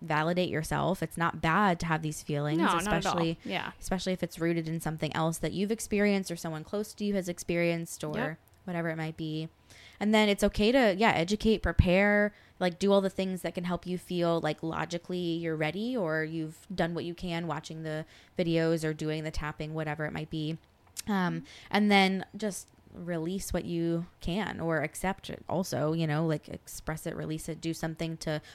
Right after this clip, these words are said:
Speaker 1: put it on paper or
Speaker 2: Mm-hmm.
Speaker 1: sit the kid next to you, give it a name, call
Speaker 2: Yeah,
Speaker 1: the name
Speaker 2: definitely
Speaker 1: something.
Speaker 2: giving it name. Yeah, that's a,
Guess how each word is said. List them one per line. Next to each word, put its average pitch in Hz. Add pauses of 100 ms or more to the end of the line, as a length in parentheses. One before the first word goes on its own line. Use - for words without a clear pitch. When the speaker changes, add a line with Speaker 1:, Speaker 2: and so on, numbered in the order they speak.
Speaker 1:
put 240
it 247
on 233
paper 226
or 165 (220)
Speaker 2:
Mm-hmm. 226 (160)
Speaker 1:
sit -
the 220
kid 208
next 214
to 214
you, 220
give 202
it 240
a 226
name, 185
call 170
Speaker 2:
Yeah, 277
Speaker 1:
the 226
name 180
Speaker 2:
definitely 254
Speaker 1:
something. 226
Speaker 2:
giving -
it 180
name. 190
Yeah, 175
that's 196
a, 196